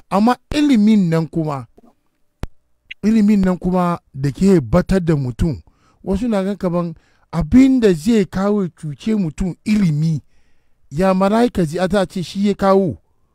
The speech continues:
Don suna gan kaman positive kawai ake kawowa, amma ga shi nan, nan ganka bayan disclaimer nan dai, an nuna kama ana doki wannan ilimin nan, a yi wannan ababen nan da shi,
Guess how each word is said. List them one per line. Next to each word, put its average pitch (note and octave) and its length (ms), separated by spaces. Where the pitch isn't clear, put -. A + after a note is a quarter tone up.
Don F#3+ 100
suna B3 260
gan A#3 60
kaman G#3+ 380
positive A#3 640
kawai G#3+ 320
ake F#3+ 200
kawowa, F3+ 420
amma A3 280
ga A3 160
shi C4 140
nan, C4 140
nan A3+ 140
ganka G3+ 280
bayan A#3+ 320
disclaimer G#3 480
nan F3+ 180
dai, F3 180
an A3 220
nuna A#3 220
kama G3 300
ana G#3 240
doki F3 240
wannan F#3+ 240
ilimin F3+ 480
nan, E3 140
a F#3 80
yi B3+ 120
wannan A3 420
ababen G3 320
nan F#3+ 180
da E3+ 80
shi, C#3+ 240